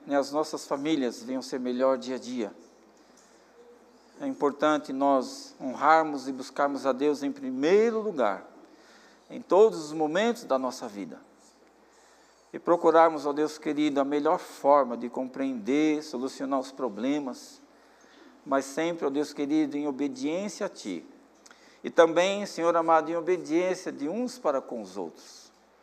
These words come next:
Por isso, ó Deus querido, nós glorificamos e adoramos o Teu nome.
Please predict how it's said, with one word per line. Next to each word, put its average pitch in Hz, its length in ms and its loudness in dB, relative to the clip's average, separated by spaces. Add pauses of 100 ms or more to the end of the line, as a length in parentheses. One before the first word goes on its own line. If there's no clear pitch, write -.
(600)
Por 151 180 4
isso, 202 260 2
ó 175 60 4
Deus 175 180 0
querido, 170 380 2
nós 170 400 2
glorificamos 143 960 2
e 123 60 -2
adoramos 214 680 4
o 208 60 -2
Teu 180 200 -2
nome. 101 320 -4